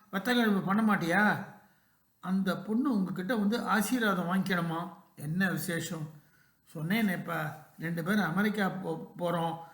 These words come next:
குறைந்தபட்சம் ரெண்டு வருஷத்துக்கு பார்க்க முடியாது. அது வரைக்கும் இருக்க மாட்டேன்னு சந்தேகமா?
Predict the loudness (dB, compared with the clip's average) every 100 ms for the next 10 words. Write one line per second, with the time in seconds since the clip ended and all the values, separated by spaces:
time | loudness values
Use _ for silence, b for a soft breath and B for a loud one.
0 | B -2 2 4 4 2 0 0 4 4
1 | 6 4 0 -2 0 0 0 0 0 0
2 | 2 0 0 -2 -4 -18 b b b b
3 | _ _ -2 2 4 4 4 4 4 4
4 | 4 2 0 -2 0 2 4 4 4 4
5 | 4 2 4 4 6 6 6 4